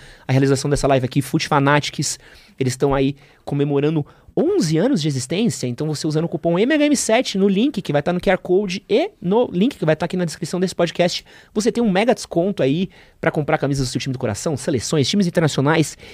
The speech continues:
e outras paixões aí. Um agradecimento aí, Foot Fanatics, por tá gen-, com a gente mais essa. Você falou do seu filho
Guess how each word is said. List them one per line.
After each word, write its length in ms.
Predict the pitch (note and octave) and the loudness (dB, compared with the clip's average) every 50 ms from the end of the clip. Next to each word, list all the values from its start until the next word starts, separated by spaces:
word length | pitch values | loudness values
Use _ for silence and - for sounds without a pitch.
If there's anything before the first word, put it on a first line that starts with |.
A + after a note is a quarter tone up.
| - - - | -20 -14 -6
e 80 | - G3 | -2 -2
outras 220 | F#3+ - F#3+ - | 0 0 -2 -2
paixões 580 | - - D#3+ B2+ A2 - - C3+ C3 B2+ A#2+ B2 | 0 0 0 2 2 0 2 2 2 2 2 2
aí. 300 | A#2 A#2 A#2 B2+ C3+ C3 - - - - - _ _ _ - | 2 2 2 2 0 -2 -6 -20 -20 -20 -20 _ _ _ -8
Um 160 | - C3+ C3 | -4 -2 0
agradecimento 600 | C3 B2+ B2+ B2+ C3 B2+ - - C3 B2+ B2 C3 | 0 0 0 0 0 0 0 0 -2 0 0 0
aí, 60 | B2+ A#2+ | 0 0
Foot 180 | - - - | 0 -4 -4
Fanatics, 420 | - B2+ B2+ B2+ C3 C3 - - C3 | -2 -2 0 0 0 -2 -4 -10 -10
por 100 | - - | -4 0
tá 120 | C#3+ C3 | 0 0
gen-, 160 | B2 A2 B2 | 0 0 -4
com 220 | A#2+ - - - B2+ | -8 -6 -4 -2 -2
a 40 | |
gente 380 | A#2+ A2+ B2+ B2+ - - - C3 | -2 -2 -2 -4 -4 -2 -4 -2
mais 400 | C3 C3+ C#3 C#3+ C#3+ B2+ G2+ F#2+ | -2 0 0 2 2 2 2 0
essa. 380 | F#2+ F2 F2 - - - - - - _ _ _ _ _ _ _ _ _ - - - - - - - - - - - - - - - - - - - - - - | -2 -2 -4 -6 -10 -14 -14 -18 -20 _ _ _ _ _ _ _ _ _ -20 -20 -20 -20 -20 -20 -18 -16 -14 -14 -12 -12 -12 -14 -14 -14 -14 -14 -14 -14 -12 -6
Você 60 | - | 0
falou 120 | - F#4+ F4 | 2 4 4
do 60 | - | 6
seu 100 | A3+ D#3+ | 6 4
filho 400 | - - A#3 A#3 F3 C3+ G#2+ | 4 4 2 2 2 2 0